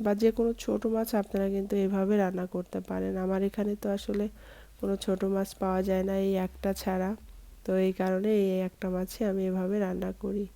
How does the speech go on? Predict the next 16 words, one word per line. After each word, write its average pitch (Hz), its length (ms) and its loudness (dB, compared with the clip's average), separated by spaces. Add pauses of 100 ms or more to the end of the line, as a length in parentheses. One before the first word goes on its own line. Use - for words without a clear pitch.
(580)
পেঁয়াজ, 190 440 4
রসুন, 190 760 -2
তারপরে 185 480 0
হচ্ছে 185 640 -2
লবণ, 185 580 -2
হলুদ, 185 480 0 (580)
এরপরে 185 640 2 (440)
একটু, 185 680 -2 (120)
আহ, 175 1080 -4
লেবু 185 340 0
দিয়ে 196 220 4
দিচ্ছি, 196 580 0 (520)
এরপরে 190 300 0
দিয়ে 190 220 2
দিয়েছি 190 440 0
হলো, 190 360 0